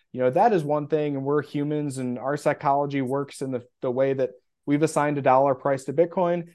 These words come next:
we watch the dollar price and we gauge that as Bitcoin's success, which certainly is a component of Bitcoin's success. But as a Bitcoiner, as somebody who lives and breathes and works every day in this world,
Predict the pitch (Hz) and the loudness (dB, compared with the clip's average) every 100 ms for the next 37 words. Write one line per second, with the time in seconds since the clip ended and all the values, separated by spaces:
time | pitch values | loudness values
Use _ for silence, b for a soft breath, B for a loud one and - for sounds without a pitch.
0 | _ 131 139 143 147 - 135 131 131 127 | _ -2 2 4 2 -2 2 4 6 4
1 | - 123 117 113 123 139 135 131 139 127 | 0 0 -2 -4 -4 -4 -2 0 0 -2
2 | 127 123 120 - _ _ - 127 120 127 | 0 2 2 0 _ _ -4 -2 0 -4
3 | - 120 113 - 110 - 107 - - _ | -4 -8 -8 -10 -14 -10 -12 -12 -20 _
4 | _ _ _ 151 151 - - _ - 247 | _ _ _ 4 4 2 -16 _ 2 4
5 | 262 175 139 123 120 117 147 202 135 104 | 4 0 0 -2 -6 -2 -2 -2 -4 -4
6 | 110 - 110 107 113 - 113 131 - _ | -8 -10 -12 -12 -12 -6 -6 -6 -12 _
7 | _ _ 143 135 - _ 170 185 151 147 | _ _ 2 2 0 _ 2 4 2 0
8 | 190 175 131 123 123 117 165 165 147 127 | 0 -2 -4 -2 -2 -2 -2 0 -2 -2
9 | 143 135 131 B B _ _ - 135 143 | -2 -2 -4 B B _ _ -6 2 4
10 | 160 135 123 120 135 160 151 127 113 147 | 4 2 -2 -2 2 4 4 0 0 0
11 | 156 139 123 120 131 165 127 - 120 117 | 0 -2 -2 0 0 0 -4 -4 -2 0
12 | 110 107 | 0 -4